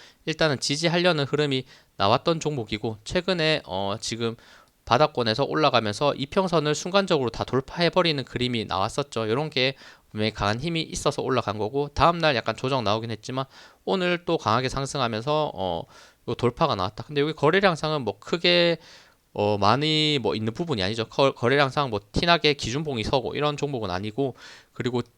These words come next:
아니긴 하지만 어쨌든 전체 추이상 이렇게 이평선을 돌파하는 힘에서 그걸 판단할 수 있고 특히나 이렇게 지금 급락 나오면서 갭, 갭 띄-, 갭 하락 나왔던 부분을 지금 돌파해 줬다는 거 이런 부분이, 어, 굉장히 좋다고 저는 생각을 합니다. 요것도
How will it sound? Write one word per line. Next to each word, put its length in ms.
아니긴 300
하지만 280
어쨌든 260
전체 300
추이상 460
이렇게 260
이평선을 400
돌파하는 420
힘에서 580
그걸 180
판단할 400
수 140
있고 280
특히나 320
이렇게 340
지금 280
급락 400
나오면서 360
갭, 260
갭 360
띄-, 160
갭 280
하락 360
나왔던 400
부분을 380
지금 320
돌파해 440
줬다는 340
거 100
이런 280
부분이, 340
어, 140
굉장히 440
좋다고 340
저는 240
생각을 340
합니다. 280
요것도 380